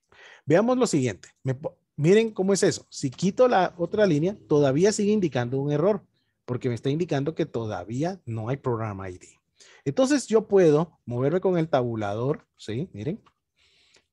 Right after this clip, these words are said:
O puedo directamente empezar. Los comentarios,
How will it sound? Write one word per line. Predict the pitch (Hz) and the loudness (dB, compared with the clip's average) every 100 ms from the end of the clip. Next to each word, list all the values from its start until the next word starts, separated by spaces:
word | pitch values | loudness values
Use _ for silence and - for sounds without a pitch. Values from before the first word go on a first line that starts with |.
| _ | _
O | 233 233 | -2 2
puedo | 185 165 170 | 4 6 6
directamente | 170 143 127 - 147 120 113 | 6 4 2 0 -2 -2 -2
empezar. | 143 131 - - - _ _ - | -4 -4 -12 -14 -20 _ _ -6
Los | 170 185 | -2 0
comentarios, | 226 226 214 262 233 254 - | -2 -2 0 2 2 0 -4